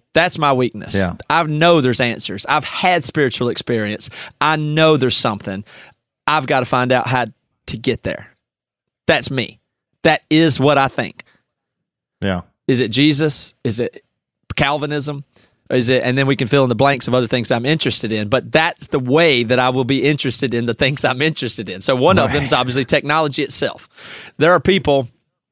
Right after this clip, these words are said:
Speaker 1: that work with Neil Bostrom at the Artificial Intelligence Institute that are convinced that all there is coming is a singularity and everything is to prepare for that.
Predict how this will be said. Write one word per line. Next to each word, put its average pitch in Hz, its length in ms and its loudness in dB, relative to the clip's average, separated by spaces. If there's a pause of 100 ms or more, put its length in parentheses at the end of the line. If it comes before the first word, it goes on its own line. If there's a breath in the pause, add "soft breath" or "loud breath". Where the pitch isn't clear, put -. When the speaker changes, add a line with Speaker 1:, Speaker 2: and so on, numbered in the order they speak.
(300)
Speaker 1:
that 139 260 2
work 156 280 2
with 135 160 2 (260)
Neil 151 220 4
Bostrom 131 680 0
at 123 160 -2
the 131 60 2
Artificial 135 540 0
Intelligence 139 540 -2
Institute 123 560 -4
that 117 100 2
are 110 80 -2
convinced 139 640 -2
that 110 240 -4 (480 loud breath)
all 151 240 4
there 143 140 4
is 151 420 2 (140)
coming 135 500 -2
is 120 160 -2
a 113 40 -2
singularity 131 840 0
and 117 100 -2
everything 123 380 -2
is 120 80 -8
to 127 100 -8
prepare 139 360 0
for 101 140 -6
that. 87 220 -8